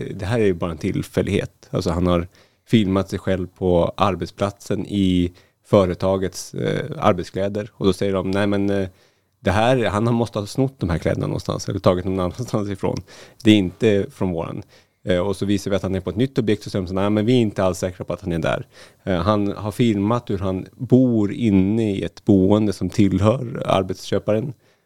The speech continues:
Och de säger, nej men han måste ha smugit in där på något annat sätt. Så det är en helt absurd härva där vi har så oerhört starka bevis, men där vi kommer tvingas gå till,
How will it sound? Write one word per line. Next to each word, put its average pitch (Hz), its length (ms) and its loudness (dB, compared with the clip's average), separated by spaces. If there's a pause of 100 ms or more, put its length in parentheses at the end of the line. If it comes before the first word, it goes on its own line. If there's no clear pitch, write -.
Och 101 100 0
de 101 160 6
säger, 92 200 0
nej 107 160 2
men 113 160 2
han 110 220 2
måste 110 220 -2
ha 110 60 -4
smugit 101 340 4
in 95 140 0
där 90 80 -2
på 90 100 -8
något 87 160 -2
annat - 220 -2
sätt. - 260 -10 (420)
Så - 60 -4
det 104 80 8
är 110 60 8
en 107 80 4
helt 110 240 0
absurd 95 640 0
härva 101 640 0
där 90 340 -2 (420)
vi 101 80 -2
har 95 120 0
så - 160 -8
oerhört 110 600 4
starka 95 400 -2
bevis, 87 500 -4
men 92 200 2
där 87 120 2
vi 90 80 -2
kommer 90 240 -4 (320)
tvingas 92 340 0
gå - 200 -2
till, - 340 -4